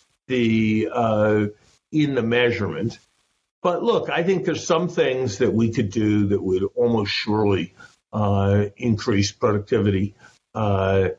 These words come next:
in our country. Should we be investing more or less in fundamental, uh, research? Um, if we were investing more,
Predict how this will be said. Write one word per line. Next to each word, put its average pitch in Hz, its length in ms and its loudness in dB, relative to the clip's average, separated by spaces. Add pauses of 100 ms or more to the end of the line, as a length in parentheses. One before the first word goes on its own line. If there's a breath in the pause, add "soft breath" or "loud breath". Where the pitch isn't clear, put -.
(340 soft breath)
in 117 140 0
our 104 220 0
country. 107 480 -2
Should 120 320 0
we 143 140 2
be 139 200 0
investing 127 880 0 (240 loud breath)
more 147 680 0
or 120 360 0
less 107 720 0 (500)
in 110 720 2 (360 soft breath)
fundamental, 117 1080 2
uh, 98 600 0 (220)
research? - 720 -2 (540)
Um, 110 680 2 (300)
if 123 180 -2
we 143 180 0
were 135 200 2
investing 127 800 0 (220 loud breath)
more, 123 840 0